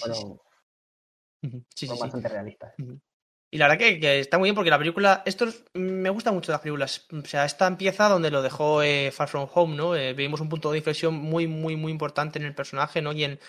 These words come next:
Speaker 2: y en la saga, sobre todo de, de Spider-Man, que es eso, que, que, que se revela, ¿no? Su, su identidad, Misterio es el que revela su identidad y aparte, ¿no? Le achacan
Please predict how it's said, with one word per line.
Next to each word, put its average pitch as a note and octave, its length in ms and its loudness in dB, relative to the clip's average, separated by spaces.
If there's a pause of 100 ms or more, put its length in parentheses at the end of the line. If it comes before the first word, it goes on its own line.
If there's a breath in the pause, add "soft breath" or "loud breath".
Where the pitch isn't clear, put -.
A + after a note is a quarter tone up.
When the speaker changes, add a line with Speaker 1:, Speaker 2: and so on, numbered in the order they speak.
(160 loud breath)
Speaker 2:
y D#3+ 60 0
en D3+ 80 4
la C3+ 100 4
saga, E3 300 2
sobre D3 200 -2
todo C#3+ 220 -4
de, C3 360 -8 (280 loud breath)
de D#3 80 -6
Spider-Man, E3 320 2
que D3 80 -4
es D#3 60 -2
eso, F3 120 -6
que, B2 300 -8
que, - 160 -10
que - 80 -18
se - 220 -6
revela, D3 340 6
¿no? D#3+ 160 2
Su, C3+ 480 -6
su - 220 -6
identidad, C3 520 0
Misterio C#3+ 440 -2
es C#3+ 100 -4
el D3 80 -10
que C#3+ 100 -4
revela C#3 240 0
su D3 120 -6
identidad D3 320 2
y E3+ 60 4
aparte, D3+ 340 4
¿no? D#3 100 2
Le E3+ 80 4
achacan D3+ 460 0